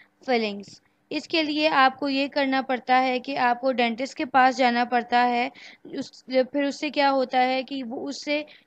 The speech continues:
ये ड-, जो डिके हो रहा होता है आपका टीथ, उसको रोक दिया जाता है और उसमें फिलिंग्स डाल दी जाती हैं जो आपके इस टीथ के मटेरियल से ही बनी होती है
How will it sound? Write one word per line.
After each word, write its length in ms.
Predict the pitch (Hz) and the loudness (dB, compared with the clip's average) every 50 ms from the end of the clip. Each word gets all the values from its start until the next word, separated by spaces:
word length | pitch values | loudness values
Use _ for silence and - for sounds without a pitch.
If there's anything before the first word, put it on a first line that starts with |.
| - | -8
ये 160 | 233 254 269 262 | -4 -2 -2 -2
ड-, 220 | 214 208 277 269 | -4 -6 -10 -10
जो 220 | 220 202 254 262 254 | -6 -2 -2 0 0
डिके 320 | 220 254 247 - 269 285 302 | -2 -4 -4 -2 -2 0 0
हो 160 | 302 302 269 | 0 0 0
रहा 140 | 240 240 240 | 2 2 2
होता 320 | 240 240 240 233 240 247 | 2 0 -2 -2 0 0
है 200 | 247 240 254 254 | 0 0 0 -2
आपका 380 | 254 240 240 233 240 - 254 240 | 0 0 0 0 -2 -2 -4 -4
टीथ, 240 | 240 240 247 240 269 254 _ _ _ _ _ - | -2 -4 -6 -8 -10 -10 _ _ _ _ _ -10
उसको 300 | - 269 254 - 294 285 | -10 -8 -4 0 2 2
रोक 280 | 262 247 226 226 220 202 | 4 4 2 0 -2 -4
दिया 240 | 226 262 277 285 | -4 -2 -2 -2
जाता 340 | 277 240 277 269 262 262 277 | 0 0 0 -2 0 0 0
है 260 | 277 277 294 294 302 294 - _ _ _ - | 0 0 0 -2 -4 -6 -10 _ _ _ 4
और 180 | - 254 262 | 4 4 6
उसमें 320 | 269 269 277 - 277 302 320 | 4 0 -2 -6 -6 -6 -6
फिलिंग्स 520 | 311 - - 294 269 269 294 285 262 240 - | -6 -6 -4 -2 -2 -2 -2 -4 -6 -4 0
डाल 280 | 262 240 233 233 233 | 2 2 2 2 0
दी 160 | 226 247 247 240 | -2 -4 -6 -4
जाती 480 | 208 247 233 226 226 - 254 254 254 | -2 -2 -2 -2 -4 -6 -6 -6 -4
हैं 160 | 254 269 302 311 - - - _ - | -4 -4 -4 -6 -10 -18 -20 _ -14
जो 160 | 220 202 254 254 | -6 0 4 6
आपके 380 | 240 240 240 247 - 285 277 285 | 6 6 4 0 -6 -6 -4 -4
इस 140 | 302 294 - - | -6 -8 -8 -8
टीथ 260 | 285 277 277 240 _ - | -6 -6 -6 -6 _ -4
के 120 | 285 285 | -4 -2
मटेरियल 480 | 285 277 269 254 - 269 254 254 254 262 | -2 -2 -4 -6 -8 -6 -4 -4 -4 -4
से 160 | 254 - 277 | -4 -6 -6
ही 160 | 262 269 277 233 220 | -6 -6 -6 -4 -4
बनी 180 | 240 233 233 240 | -4 -4 -4 -4
होती 380 | 247 240 226 - - 233 226 | -6 -8 -8 -8 -8 -6 -4
है 160 | 247 254 277 | -4 -4 -4